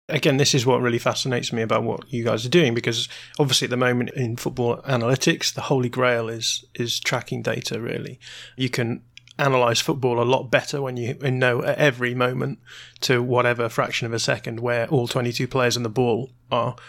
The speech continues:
relative to one another in the pitch. And what you guys are doing is essentially doing things the other way around, right? You're generating the tracking data s-,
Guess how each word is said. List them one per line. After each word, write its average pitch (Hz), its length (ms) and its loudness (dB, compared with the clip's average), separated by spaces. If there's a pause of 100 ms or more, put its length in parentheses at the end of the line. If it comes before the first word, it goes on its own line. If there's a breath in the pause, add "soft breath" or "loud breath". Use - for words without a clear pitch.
(180 loud breath)
relative 123 380 0
to 127 100 -4
one 117 160 0
another 117 300 -2
in 110 80 -2
the 113 80 -6
pitch. - 420 -4 (680 loud breath)
And 147 80 6
what 180 120 6
you 170 80 4
guys 135 200 6
are 127 40 6
doing 143 240 6
is 120 200 0
essentially 123 640 2 (260)
doing 123 380 4
things 123 380 2
the 123 120 4
other 123 100 2
way 120 120 4
around, 120 260 4
right? 120 140 0
You're 120 100 -2
generating 123 640 2
the 120 80 4
tracking 123 380 0
data 120 320 0
s-, - 180 -4